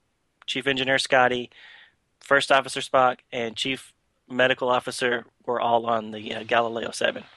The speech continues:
for s-, no good reason. Anyways, back in the shuttle, Scotty uses the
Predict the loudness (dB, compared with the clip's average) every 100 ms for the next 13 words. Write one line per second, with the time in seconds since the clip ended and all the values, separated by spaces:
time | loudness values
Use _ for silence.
0 | _ 4 6 6 2 -6 -6 -6 -10 -4
1 | 0 2 2 0 -6 -14 -6 -4 -4 -6
2 | -8 -14 _ _ _ -16 -12 -10 -10 -12
3 | -14 0 2 4 2 -2 -10 _ _ _
4 | _ _ 2 2 2 0 4 4 2 -2
5 | 2 2 2 -2 -6 -4 -4 -4 -4 -4
6 | -6 -12